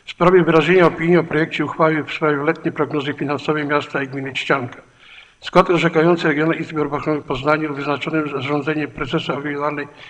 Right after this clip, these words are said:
Izby Obrachunkowej w Poznaniu numer dwadzieścia łama-, łamane, dwadzieścia jeden łamane przez dwadzieścia dwa z dnia drugiego listopada dwa tysiące dwudziestego roku w osobach: przewodnicząca Edyta Zastrow, członkowie Monika Paczyńska, Marzena Bęckowicz.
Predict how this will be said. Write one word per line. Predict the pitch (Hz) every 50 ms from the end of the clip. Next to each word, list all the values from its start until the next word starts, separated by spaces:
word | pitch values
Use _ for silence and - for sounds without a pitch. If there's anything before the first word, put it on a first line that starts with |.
| - _ -
Izby | 165 147 139 143 156
Obrachunkowej | 143 139 147 135 - 156 143 139
w | -
Poznaniu | - 139 127 135 151 151 151 156 147
numer | 147 156 156 151 139 - - - - - - - _ _ _ _ _ _ _ 156
dwadzieścia | 151 147 156 165 156 - - 156
łama-, | 156 165 156 156 160 156 -
łamane, | 151 147 151 160 160 156 151 143 139 -
dwadzieścia | - 165 156 131 - 165
jeden | 156 151 147 143 139
łamane | 143 147 151 147 143
przez | 131 - 143 135
dwadzieścia | 135 143 139 151 143 127 - - 143 131
dwa | 135 143 160 165 170 170 - - - - - _
z | _
dnia | 135 151 160
drugiego | 160 160 156 139 147 151
listopada | 143 147 127 - - 131 - 160 151 151 123
dwa | 135 143 151
tysiące | 151 - 123 139 156 143 - 160
dwudziestego | 139 135 143 131 - 156 139 135 147 139 143 143 143
roku | 143 135 123 - - - - -
w | -
osobach: | 147 - - 156 135 127 127 131 - - - - - - - - _
przewodnicząca | - - 156 156 156 143 - 175 180 170 175 170
Edyta | 151 139 156 165 160 160 143
Zastrow, | 127 147 147 143 - - - 165 160 156
członkowie | - - 156 147 135 - 170 156 139 139 135
Monika | 139 147 147 160 165 165 - 143
Paczyńska, | 117 151 131 - - 156 151 143 - - 175 165 156 - - - - - _
Marzena | 156 143 127 151 160 151 151 147
Bęckowicz. | 139 151 143 - - - - 147 135 127 120 117 - - -